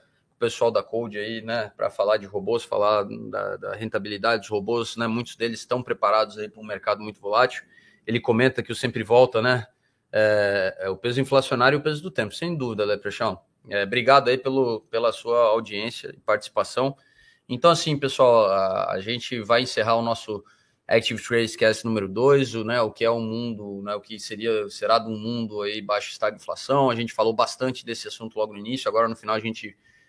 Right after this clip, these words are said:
respondeu outras perguntas e foi analisar alguns gráficos. É, se gostou, né, mais uma vez, deixa o like, segue o canal, aperta o sininho, dá aquela fortalecida.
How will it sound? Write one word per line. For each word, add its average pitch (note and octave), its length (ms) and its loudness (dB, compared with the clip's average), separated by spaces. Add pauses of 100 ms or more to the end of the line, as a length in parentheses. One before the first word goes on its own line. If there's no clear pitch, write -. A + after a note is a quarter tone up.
(100)
respondeu A2+ 360 2
outras A2 240 2
perguntas G#2+ 520 -4
e G#2 60 -16
foi G#2 160 -6
analisar G#2+ 320 -6
alguns A#2 240 -6
gráficos. A#2+ 560 4 (400)
É, G2+ 260 4
se - 180 0
gostou, C#3+ 600 8
né, A#2+ 220 4
mais A#2 280 0
uma C3+ 140 4
vez, A#2+ 280 0
deixa C#3+ 320 -4
o D#3+ 40 -8
like, B2+ 540 6
segue D3+ 340 2
o D3 40 -10
canal, A#2+ 640 4
aperta C3+ 320 2
o - 20 -10
sininho, A#2+ 540 -6
dá A#2 120 6
aquela C3+ 260 2
fortalecida. A#2+ 920 -2